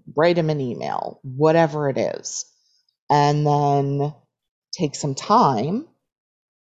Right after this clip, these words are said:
you know, see if maybe, I doubt Julie's gonna answer anything, all right? Try to be friendly with Ben, see what happens over the summer. I'm not saying,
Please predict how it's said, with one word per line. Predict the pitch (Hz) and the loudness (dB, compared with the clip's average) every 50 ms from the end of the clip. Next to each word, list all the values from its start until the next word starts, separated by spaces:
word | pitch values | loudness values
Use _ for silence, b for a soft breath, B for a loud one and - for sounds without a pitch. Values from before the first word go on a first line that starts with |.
| _ _ _ _ _ _ _ _ _ _ _ _ _ - | _ _ _ _ _ _ _ _ _ _ _ _ _ -6
you | 143 160 156 | -2 0 2
know, | 147 139 - 127 143 | 2 2 2 2 0
see | - - - - 160 170 170 180 | -4 -6 -8 -6 -4 -4 -4 -4
if | 180 - _ - | -4 -6 _ -10
maybe, | 151 151 147 156 156 151 147 139 135 135 131 - _ _ _ _ _ _ _ B B B B | -6 -6 -6 -6 -6 -6 -8 -8 -8 -10 -12 -16 _ _ _ _ _ _ _ B B B B
I | B - 143 | B -6 -6
doubt | 135 - 123 139 147 - - | -4 -2 0 2 2 0 0
Julie's | - 143 127 120 117 123 | -2 -4 -2 -2 -4 -6
gonna | - 131 113 76 | -6 -8 -8 -8
answer | 85 110 143 - - 104 92 | -10 -10 -10 -10 -10 -10 -8
anything, | 101 233 - 139 - - - - - - - _ _ | -8 -10 -10 -8 -6 -8 -8 -8 -10 -18 -20 _ _
all | - 135 131 | -8 -4 -2
right? | 139 139 143 160 165 - b b b b b b b _ | 0 2 2 2 0 -2 b b b b b b b _
Try | - - 143 151 160 | -10 -2 0 0 2
to | 185 190 | 0 -2
be | 208 202 | -4 -6
friendly | 185 - - - 175 156 156 165 180 180 185 190 202 226 240 254 _ _ _ _ _ _ _ _ _ _ _ _ _ _ _ _ - | -8 -8 -8 -2 -2 0 0 0 -4 -4 -4 -4 -4 -6 -6 -8 _ _ _ _ _ _ _ _ _ _ _ _ _ _ _ _ -2
with | 160 156 - - - | -2 -2 -2 -2 0
Ben, | 147 147 143 147 160 170 | 0 2 2 2 -2 -4
see | 160 - - 151 | -6 -6 -4 -4
what | 160 160 | -2 2
happens | 175 143 - - 160 160 | 0 0 0 0 -8 -6
over | 165 160 170 170 | -6 -6 -4 -6
the | 185 | -8
summer. | 180 - 170 156 147 139 131 139 | -6 -4 -4 -4 -4 -4 -6 -6
I'm | 139 | -4
not | 151 160 - - - | -4 -4 -4 -6 -8
saying, | - 196 208 208 196 190 185 185 180 | -6 -4 -2 -2 -2 -2 -4 -4 -6